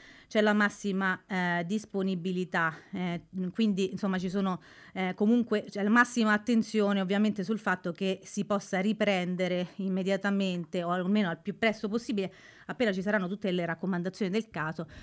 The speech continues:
la questione, eh, dei vaccini.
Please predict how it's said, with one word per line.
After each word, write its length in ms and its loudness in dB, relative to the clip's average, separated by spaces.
la 280 2
questione, 800 -2
eh, 380 -2
dei 220 2
vaccini. 640 -2